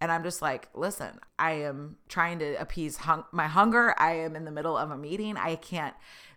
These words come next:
leave and go get food. Like, just leave me alone right now," you know? But it's just interesting. There's a balance. I think that there's respect for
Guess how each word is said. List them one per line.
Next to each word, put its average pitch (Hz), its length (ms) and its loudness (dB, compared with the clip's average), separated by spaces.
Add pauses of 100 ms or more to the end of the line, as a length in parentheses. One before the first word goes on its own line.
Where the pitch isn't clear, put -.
leave 185 260 0
and 175 80 -4
go 165 120 -2
get 147 200 -4
food. 254 360 2
Like, 175 400 2
just 226 200 -2
leave 247 140 0
me 254 80 0
alone 240 260 0
right 170 200 -2
now," 78 320 -4
you 190 120 -2
know? 170 300 2 (340)
But 190 260 6
it's 185 140 -4
just 233 160 0
interesting. 190 540 -6
There's 156 200 -4
a 185 60 -2
balance. 147 480 2
I - 140 -4
think 165 260 -8
that 165 140 -6
there's 147 240 -4
respect 196 520 0
for 165 540 0